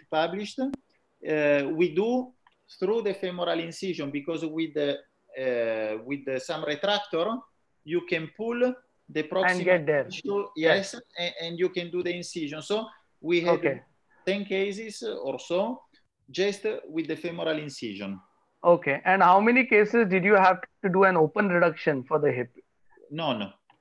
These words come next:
Speaker 2: None. You could
Speaker 1: None.
Speaker 2: get everything closed.
Speaker 1: Yes, because,
Speaker 2: Yeah.
Speaker 1: as I said, but maybe this was not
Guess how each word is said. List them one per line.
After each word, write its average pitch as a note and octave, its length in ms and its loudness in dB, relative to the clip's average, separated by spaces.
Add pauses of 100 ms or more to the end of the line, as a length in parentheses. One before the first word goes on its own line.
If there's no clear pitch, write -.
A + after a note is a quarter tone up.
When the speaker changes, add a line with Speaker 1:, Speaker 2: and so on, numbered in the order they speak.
(220)
Speaker 2:
None. D3 460 2 (100)
You E3 160 0
could F3 180 2
Speaker 1:
None. D#3 80 -2
Speaker 2:
get E3+ 200 6
everything D#3+ 580 2
closed. C3 380 -4 (400)
Speaker 1:
Yes, C3 380 -4 (280)
because, G#3 480 0
Speaker 2:
Yeah. B3+ 500 -8
Speaker 1:
as D3+ 80 -6
I F3 120 -2
said, E3+ 280 -2
but E3 160 -4
maybe F#3 260 -4 (120)
this F#3+ 140 -6
was F3 260 -4
not E3+ 220 -8